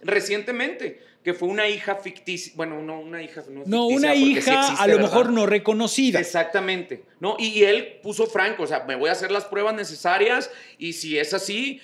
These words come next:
Speaker 1: pues me voy a hacer cargo de lo que en su momento tuvo repercusión de mis excesos", ¿no?
Speaker 2: No, por supuesto que sí, o sea, es un hombre que independientemente a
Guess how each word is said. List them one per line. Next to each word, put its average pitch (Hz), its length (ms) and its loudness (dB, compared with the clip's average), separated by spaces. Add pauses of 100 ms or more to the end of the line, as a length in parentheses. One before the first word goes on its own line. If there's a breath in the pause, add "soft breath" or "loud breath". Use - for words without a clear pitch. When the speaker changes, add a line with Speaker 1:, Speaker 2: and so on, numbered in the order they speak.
(140 loud breath)
Speaker 1:
pues 151 140 -2
me 147 80 -4
voy 143 160 0
a - 20 0
hacer 180 240 -2
cargo 180 300 0
de 190 80 2
lo 165 140 0
que 139 80 -6
en 131 100 -10
su 135 140 -12
momento 143 520 -6
tuvo 139 240 -6
repercusión 156 640 -6
de 220 60 -4
mis 147 180 -10
excesos", - 480 -14
¿no? 143 140 -14
Speaker 2:
No, 175 140 0
por 170 120 -2
supuesto 175 320 0
que 165 80 -2
sí, 175 220 0
o 151 80 0
sea, 170 160 0
es 196 120 -2
un 294 120 0
hombre 285 200 0
que 240 120 -4
independientemente 202 960 -6
a 160 240 0